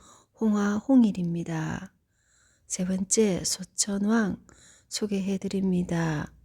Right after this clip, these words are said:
네 번째, 남산관 소개합니다. 다섯 번째,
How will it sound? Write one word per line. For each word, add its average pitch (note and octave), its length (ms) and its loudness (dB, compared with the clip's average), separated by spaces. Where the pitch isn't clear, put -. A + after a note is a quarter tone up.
네 F3+ 140 -2
번째, F3+ 560 0
남산관 F#3+ 1040 -2
소개합니다. F3 1160 -4
다섯 G#3 280 -4
번째, G#3 800 0